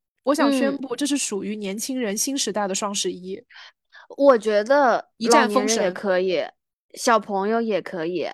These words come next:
Speaker 2: 因为我有看到，
Speaker 1: 呃，对，年龄不是问题。
Speaker 2: 我，我有看到，就是说其实有很多现在年轻人也当妈妈了嘛。
Speaker 1: 啊，对。
Speaker 2: 然后他们也当家长了，他们会带着自己小朋友去巨鹿路，然后把自己的小朋友装扮成，比如说 Elsa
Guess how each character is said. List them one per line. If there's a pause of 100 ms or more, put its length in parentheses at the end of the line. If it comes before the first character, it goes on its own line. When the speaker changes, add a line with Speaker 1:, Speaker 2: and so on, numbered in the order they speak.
(280)
Speaker 2:
因
为
我
有
看
到，
Speaker 1:
呃，
对，
年 (100)
龄
不
是
问
题。 (580)
Speaker 2:
我，
我
有
看
到，
就
是
说
其
实
有
很
多
现
在
年
轻
人
也
当
妈
妈
了
嘛。 (420)
Speaker 1:
啊，
对。
Speaker 2:
然
后
他
们
也
当
家
长
了， (300)
他
们
会
带
着
自
己
小
朋
友
去
巨
鹿
路，
然
后
把
自
己
的
小
朋
友
装
扮
成，
比
如
说
Elsa